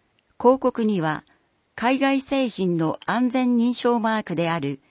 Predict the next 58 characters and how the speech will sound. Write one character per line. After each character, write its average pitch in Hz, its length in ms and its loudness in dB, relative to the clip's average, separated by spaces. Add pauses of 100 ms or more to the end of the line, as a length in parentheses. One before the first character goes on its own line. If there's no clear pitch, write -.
(480)
シ 262 420 0
ー 240 340 0
イ - 20 2
ー 220 40 2
マ 220 180 2
ー 170 40 -6
ク - 320 -6 (260)
と 170 240 -2 (640)
シ 262 280 0
ー 277 80 -8
ピ 262 280 2
ー 247 40 2
エ 247 60 0
ス 240 240 -4
シ 226 280 0
ー 202 40 0
マ 202 180 0
ー 160 40 -4
ク - 320 -8 (160)
が 185 160 -4
つ - 120 -6
い 214 120 -2
て 170 160 -2
い 170 60 -2
る 170 120 -4
と 156 100 -2
表 156 120 -4
示 202 320 -2
し - 80 -8
て 175 120 -6
あ 170 60 -4
っ 170 120 -8
た 151 140 -6
が、 143 240 -6 (640)
届 254 300 4
い 240 60 -2
た 220 140 0
も 202 140 0
の 208 120 0
に 175 120 0
は 156 260 -2
つ 254 120 -2
い 240 100 0
て 196 160 -4
い 185 80 -2
な 190 140 -2
か 175 140 -2
っ - 60 -8 (140)
た。 - 180 -8 (1500)
事 202 180 0
例 240 300 2
二、 190 340 -2 (960)
ネ 208 140 0
ッ - 20 0
ト 277 220 -2
通 285 140 -4
販 180 340 -2
で 147 240 -4